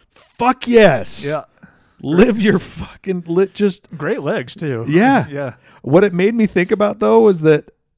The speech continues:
Speaker 1: he has to have owned this stuff.
Speaker 2: <laughs>
Speaker 1: Like, theoretically, it could have all gotten replicated just now. But what I was thinking about was Picard actually owns this closet full of stuff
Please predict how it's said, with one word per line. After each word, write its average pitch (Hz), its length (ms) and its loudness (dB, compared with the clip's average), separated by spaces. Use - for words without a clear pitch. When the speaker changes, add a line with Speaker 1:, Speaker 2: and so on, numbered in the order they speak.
Speaker 1:
he 233 240 -4
has 294 260 -2
to 165 180 2
have 151 140 -2
owned 220 440 2
this 143 300 0
stuff. 113 720 -6
Speaker 2:
<laughs> - 160 -16
Speaker 1:
Like, 277 140 2
theoretically, 240 600 6
it 196 60 0
could 214 120 4
have 175 100 2
all 151 100 4
gotten 147 200 0
replicated 131 480 -2
just 120 160 -6
now. 104 200 -12
But 139 140 0
what 175 180 6
I - 60 4
was - 220 4
thinking 240 440 2
about 135 380 -2
was 160 360 -2
Picard 180 360 -2
actually 175 320 0
owns 180 320 2
this 170 160 -4
closet 165 440 -4
full 196 180 0
of 151 60 -4
stuff - 520 -4